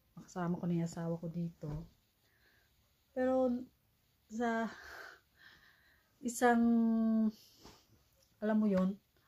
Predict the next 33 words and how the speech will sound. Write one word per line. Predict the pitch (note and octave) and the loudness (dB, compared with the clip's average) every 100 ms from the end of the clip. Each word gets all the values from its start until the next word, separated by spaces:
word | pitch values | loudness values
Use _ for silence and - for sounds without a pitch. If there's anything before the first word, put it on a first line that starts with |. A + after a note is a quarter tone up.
| _ _ _ | _ _ _
dito | G3 G#3+ A3 A3 | 0 0 0 -2
kalahati, | A3 G#3+ A#3 A3+ - A3 A3 A#3 _ _ _ _ _ | 0 0 0 -2 -2 0 0 -4 _ _ _ _ _
masaya | F#3+ F3+ F#3+ F#3 F3+ F3 | -6 -4 -2 0 -2 -6
ka. | F3+ F3 E3+ - - _ _ _ - | -6 -6 -8 -14 -20 _ _ _ -20
Sa, | - - _ _ _ | -20 -20 _ _ _
dito | G#3 A3+ A3+ | -4 -2 0
naman, | B3 B3 G3+ F#3+ F#3 G3 _ - | 2 2 0 0 -4 -6 _ -10
parang | G3+ G#3 | -4 -2
naisip | G#3+ A3 A3+ A3+ | 0 -2 -4 -2
mo, | G#3+ | 0
malungkot | A#3 A#3 A3+ A3 - | 2 2 0 -4 -12
ka | _ G3 F3+ | _ -12 -8
kasi | G#3 G#3 F#3 F#3 - - - | -8 -4 -6 -6 -14 -20 -10
masaya | F#3 F#3 G3 A#3 C4 - | -8 -4 0 0 -2 -8
ka | G3+ G3 A3 F#3 | -8 -8 -8 -6
dahil | F3+ F3+ | -4 -2
makakarating | F3+ F#3 F3+ F#3 F3+ F#3 F3+ | -2 -4 -4 -6 -6 -6 -4
ka | F3+ F3 | -4 -4
na | F3+ F#3+ A3 | -2 -4 -6
sa | - F3+ | -6 -6
lugar | F3+ F3 F3 | -4 -2 -2
ng, | F3 E3+ E3+ | -2 -4 -6
kung | - F#3 | -8 -8
saan | F#3 F3 | -4 -2
nandun | E3+ E3+ E3+ | -2 0 -2
yung | F3 | -4
asawa | E3+ F3+ F#3+ | -6 -6 -2
mo | G#3+ F#3 | -2 -4
at | F3 | -4
mga | F3 E3+ | -6 -4
kasama | E3+ F3 E3+ | -6 -6 -4
mo | F#3 F3+ | -4 -4
na. | E3 | -4